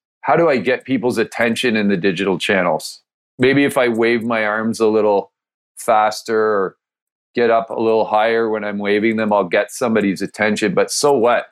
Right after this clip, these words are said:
if you get their attention, right? Once you get it, then you gotta kinda deliver. And people want clarity. They want a little bit of an understanding.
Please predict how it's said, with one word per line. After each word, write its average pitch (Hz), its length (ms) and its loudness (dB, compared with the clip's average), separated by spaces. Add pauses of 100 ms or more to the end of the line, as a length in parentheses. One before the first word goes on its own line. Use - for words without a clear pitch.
(140)
if 95 140 -12
you 107 80 -2
get 98 200 -2
their 101 140 0
attention, 85 500 -4 (540)
right? 101 260 0 (680)
Once 143 260 0
you 120 100 2
get 127 220 2
it, 113 200 0
then 117 140 -2
you 127 120 -2
gotta 110 220 0
kinda 110 280 -4
deliver. 95 580 -2 (840)
And 110 380 -2 (120)
people 160 340 2
want 120 340 0 (120)
clarity. 113 720 0 (640)
They 117 100 -2
want 131 260 2
a 147 40 2
little 135 220 2
bit 117 160 0
of 110 100 -2
an 107 100 -4
understanding. 107 840 -2